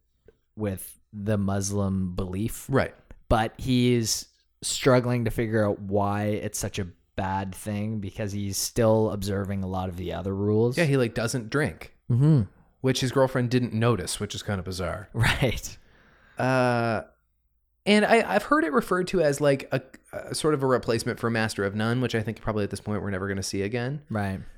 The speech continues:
Speaker 2: And I don't see that. I think that because he's brown, that's why people said that.
Speaker 1: Yeah.
Speaker 2: There is, like, a bit of a comedic tone to it, but it's not as charming.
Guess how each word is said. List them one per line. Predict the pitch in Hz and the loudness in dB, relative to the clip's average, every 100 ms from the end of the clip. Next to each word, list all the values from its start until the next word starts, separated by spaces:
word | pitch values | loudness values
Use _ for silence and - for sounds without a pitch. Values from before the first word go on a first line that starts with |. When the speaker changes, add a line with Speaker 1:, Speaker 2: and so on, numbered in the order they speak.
| - | -20
Speaker 2:
And | - - 127 | -12 -6 -2
I | 123 | 2
don't | 131 139 | 2 0
see | - - 143 | 0 2 4
that. | 143 143 151 | 4 2 2
I | 113 | -2
think | 123 113 - | -2 -4 -2
that | 104 - _ | -4 -4 _
because | - 110 113 | -6 0 0
he's | 117 104 | 0 -2
brown, | 110 110 120 | 2 4 4
that's | 120 113 | 4 2
why | 123 117 | 2 2
people | 123 123 120 | 2 0 0
said | - 123 120 | 2 2 4
that. | 127 123 | 4 4
Speaker 1:
Yeah. | 117 110 104 | 4 2 4
Speaker 2:
There | - | 4
is, | 262 285 | 6 4
like, | 294 | 4
a | 160 | 2
bit | 113 175 | 6 8
of | 208 147 | 8 6
a | |
comedic | 127 143 147 135 127 | 2 2 4 2 2
tone | - 139 151 | 0 0 0
to | 139 123 | 0 0
it, | - | 2
but | 131 | 2
it's | 131 - | 2 0
not | 123 160 156 | 4 6 6
as | 101 - | 4 -2
charming. | - 110 113 95 87 | -2 0 0 -2 -6